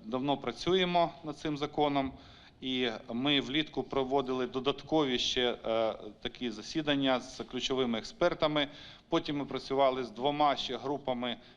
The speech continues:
юристів для того, щоб всі головні побажання узгодити в тексті, щоб вони не суперечили один одному. І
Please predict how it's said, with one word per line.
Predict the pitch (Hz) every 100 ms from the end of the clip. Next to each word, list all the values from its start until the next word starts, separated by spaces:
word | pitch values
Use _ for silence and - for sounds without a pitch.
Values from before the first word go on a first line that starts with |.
| -
юристів | 123 143 185 - 160 135
для | 143
того, | 151 147
щоб | 135 135 127
всі | 131 - 160 147 - - - -
головні | 143 151 160
побажання | - 135 135 147 143 135
узгодити | 123 117 156 147 135 135
в |
тексті, | - 147 135 - 127
щоб | - 123
вони | 123 131 135 123 - - -
не | 135
суперечили | 147 123 147 135 - 135
один | 127 135
одному. | 135 120 127 123 123 - - - - -
І | 156 175